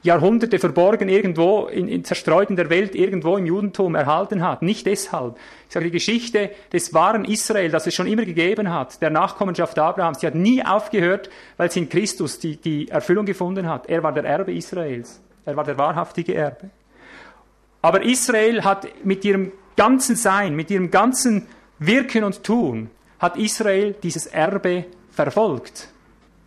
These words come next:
Verfolgst du auch dein Erbe? Vergleich mal. Israel ist einem Erbe nachgejagt, hast du es gewusst?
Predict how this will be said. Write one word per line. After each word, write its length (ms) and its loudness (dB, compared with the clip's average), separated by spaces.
Verfolgst 380 -4
du 40 0
auch 140 -2
dein 160 -4
Erbe? 320 -4
Vergleich 380 -4
mal. 180 -4
Israel 280 -4
ist 100 -6
einem 120 -4
Erbe 260 -2
nachgejagt, 580 -2
hast 140 -8
du 60 -12
es 60 -12
gewusst? 420 -6